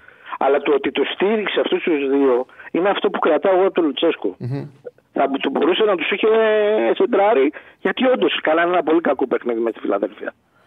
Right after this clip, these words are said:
Speaker 2: Εγώ θεωρώ ότι ο Λουτσέσκου είπε το εξής, ε, όπως τον καταλαβαίνω, γιατί έχεις πολύ δίκιο, σε όλη τη Θεσσαλονίκη θεωρούσαν σβάπη, τσιγκάρας και πριν άκουγα τα ρεπορτάζ,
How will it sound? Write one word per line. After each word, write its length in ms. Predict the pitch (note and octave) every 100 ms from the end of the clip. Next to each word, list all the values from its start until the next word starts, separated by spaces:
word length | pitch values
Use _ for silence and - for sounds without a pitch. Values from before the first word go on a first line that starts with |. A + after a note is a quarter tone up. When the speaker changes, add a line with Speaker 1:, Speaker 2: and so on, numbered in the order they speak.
| _ _
Speaker 2:
Εγώ 300 | - D3 F3+ - G3
θεωρώ 260 | E3+ E3 G3+
ότι 120 | G3+
ο 60 |
Λουτσέσκου 440 | F#3+ D#3+ F#3+ G#3+ G3+
είπε 140 | G3
το 80 | G3
εξής, 560 | F3 - F#3 A#2+ - - _
ε, 120 | - C#3+
όπως 280 | C#3+ D#3
τον 100 | C#3+
καταλαβαίνω, 420 | C#3 C3+ C#3+ D#3+ C3+
γιατί 280 | B2+ E3+ E3+ - - G2+ G2+
έχεις 240 | E3+ E3
πολύ 180 | - E3+
δίκιο, 220 | D#3+ D#3+
σε 100 | F3
όλη 80 | F#3+
τη 60 | F3+
Θεσσαλονίκη 560 | F3+ D#3 F3+ F#3 F#3 - - -
θεωρούσαν 680 | - D3 D#3+ F#3 F3 D3 C3+
σβάπη, 440 | A#2+ F3 F3+ E3+
τσιγκάρας 500 | D#3 C3+ A#2 C#3+ F3+
και 100 | F3
πριν 160 | D#3 F3
άκουγα 220 | G3 G3
τα 100 | F3+
ρεπορτάζ, 540 | C#3+ B2 G#2 C3 F3